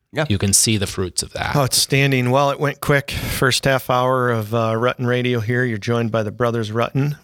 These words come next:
Speaker 3: We will come back in the second half hour and have a continued conversation, uh, with the Brothers Rutten. Support our sponsors,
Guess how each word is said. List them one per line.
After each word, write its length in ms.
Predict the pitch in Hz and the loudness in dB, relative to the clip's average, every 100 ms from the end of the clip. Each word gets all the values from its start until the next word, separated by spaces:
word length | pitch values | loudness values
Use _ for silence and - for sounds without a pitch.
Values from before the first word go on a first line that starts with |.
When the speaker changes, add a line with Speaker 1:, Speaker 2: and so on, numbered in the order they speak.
| - | -4
Speaker 3:
We 200 | 117 113 | 0 2
will 260 | 113 113 107 | 0 0 -2
come 240 | - 123 | -2 0
back 280 | 120 117 - | 0 0 -2
in 80 | 110 | -4
the 80 | 107 | 0
second 420 | - 175 - 120 | 0 0 0 0
half 280 | 117 113 - | 0 0 0
hour 300 | 113 127 139 | 0 2 0
and 100 | 107 | -2
have 140 | 107 | -4
a 60 | 107 | -6
continued 600 | - 113 - 208 185 117 | -6 -4 0 2 0 -2
conversation, 920 | - 123 113 - 117 107 - 110 107 - _ _ _ - | -2 0 0 -2 -2 -2 -4 -4 -6 -10 _ _ _ -6
uh, 240 | 107 101 | -4 -2
with 220 | 113 120 - | -2 -4 -4
the 80 | |
Brothers 400 | 107 107 107 113 | -2 -2 -2 -2
Rutten. 400 | 123 151 - 107 - _ _ - | -2 -4 -2 -6 -6 _ _ -8
Support 380 | - - 127 123 | -6 0 0 2
our 80 | |
sponsors, 720 | 117 - 139 151 190 202 - | -2 0 -2 0 -2 -2 -4